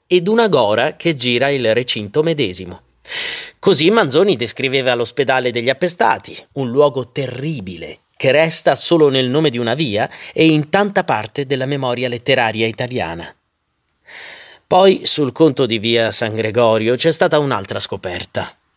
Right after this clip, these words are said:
La scoperta che per un tratto la via dove vivevo coincideva con il perimetro del lazzaretto. Il lazzaretto della grande peste di Milano, quella di cui parla Manzoni nei Promessi Sposi e nella storia della colonna infame.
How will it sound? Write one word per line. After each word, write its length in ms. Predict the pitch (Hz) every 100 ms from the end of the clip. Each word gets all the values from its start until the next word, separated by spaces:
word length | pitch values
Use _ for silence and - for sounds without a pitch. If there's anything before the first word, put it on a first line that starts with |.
| _
La 120 | - 143
scoperta 580 | - 165 156 165 139
che 140 | 104 104
per 160 | -
un 160 | 120 131
tratto 600 | - 107 98 - 123 - _
la 140 | 113 104
via 280 | 110 120
dove 320 | 98 95 123 131
vivevo 600 | 120 117 120 101 143 - _ _
coincideva 720 | - 170 175 185 190 208 202
con 180 | 180 156
il 140 | 147
perimetro 520 | - 165 156 160 170 170
del 160 | 165
lazzaretto. 680 | 156 143 156 113 98 - - _ _ - - - - -
Il 120 | -
lazzaretto 480 | - 180 190 180 165
della 200 | 135 127
grande 260 | 123 127 120
peste 320 | 147 - 135
di 80 | 110
Milano, 400 | 120 147 87 85
quella 240 | - 107
di 140 | 98 101
cui 240 | 123 110
parla 280 | 117 110 107
Manzoni 480 | 101 104 123 120 110
nei 200 | 104 101
Promessi 400 | 107 110 107 113
Sposi 420 | - 139 139 113
e 60 |
nella 240 | 92 95 95
storia 420 | - 135 123 117
della 180 | 104 98
colonna 320 | 107 101 101
infame. 560 | 98 - 85 87 90